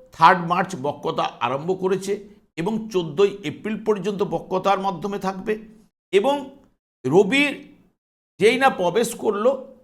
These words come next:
রবির একটা দীপ্তাংশ রয়েছে। যেমন প্রত্যেকটা গ্রহের দীপ্তাংশ থাকেই এবং পনেরো অংশের মধ্যে যখন যে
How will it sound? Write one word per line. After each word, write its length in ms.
রবির 260
একটা 360
দীপ্তাংশ 680
রয়েছে। 400
যেমন 240
প্রত্যেকটা 520
গ্রহের 380
দীপ্তাংশ 500
থাকেই 300
এবং 160
পনেরো 340
অংশের 600
মধ্যে 480
যখন 340
যে 180